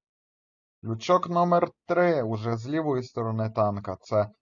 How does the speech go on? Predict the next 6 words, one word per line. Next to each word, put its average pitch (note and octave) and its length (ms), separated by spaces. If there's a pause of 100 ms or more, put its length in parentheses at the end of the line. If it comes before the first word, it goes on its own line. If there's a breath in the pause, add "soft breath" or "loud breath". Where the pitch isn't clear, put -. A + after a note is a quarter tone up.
сто - 260
шістдесят A#2 580
міліметрів, D#3+ 640 (280)
тобто A#2+ 260
ідентичний A2+ 720
лючок A2 580